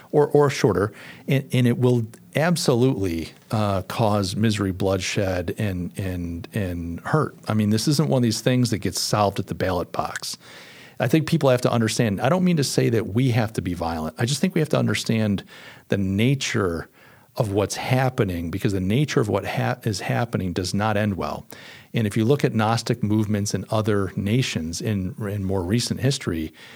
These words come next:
these were not, these didn't end pe-, peacefully. They didn't, they didn't progress peaceably, peacefully. Uh, millions, I mean, if you look at between China,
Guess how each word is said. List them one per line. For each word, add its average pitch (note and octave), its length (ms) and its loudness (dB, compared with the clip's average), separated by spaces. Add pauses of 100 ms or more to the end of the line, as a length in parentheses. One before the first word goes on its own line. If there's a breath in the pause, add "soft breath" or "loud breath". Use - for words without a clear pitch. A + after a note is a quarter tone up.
(360 loud breath)
these A#2 180 0
were A#2+ 120 2
not, C3+ 260 2 (220)
these A2 240 -2
didn't C3+ 340 0
end C3 240 6
pe-, A2+ 280 -2
peacefully. A#2 500 -2
They A2+ 140 2
didn't, B2 320 2
they A2+ 100 4
didn't B2 220 0
progress G#2 520 0
peaceably, D#3+ 600 0 (180)
peacefully. D3+ 600 -2 (460 loud breath)
Uh, G#2 280 0 (120)
millions, D3+ 800 2
I - 60 2
mean, B2 120 4
if G#2 100 -2
you D3+ 80 2
look C#3 400 2
at D3+ 120 0
between G#2+ 400 0
China, C#3 640 -2